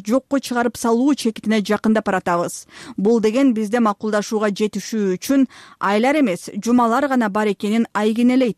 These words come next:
деп жазылат Британия, Франция жана Германия биргелешип тараткан билдирүүдө.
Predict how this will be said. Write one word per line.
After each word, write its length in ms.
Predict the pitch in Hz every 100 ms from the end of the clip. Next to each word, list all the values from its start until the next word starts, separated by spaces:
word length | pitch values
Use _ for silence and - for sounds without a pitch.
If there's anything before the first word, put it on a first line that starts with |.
| -
деп 200 | 240 208
жазылат 460 | 196 185 202 262 - - - -
Британия, 580 | 233 233 220 262 294 277
Франция 480 | 233 226 262 285
жана 220 | 220 220 202
Германия 500 | 208 208 214 262 262
биргелешип 560 | 214 208 180 180 233 -
тараткан 500 | 185 180 - 208 185 - _
билдирүүдө. 840 | 202 220 208 240 247 208 165 151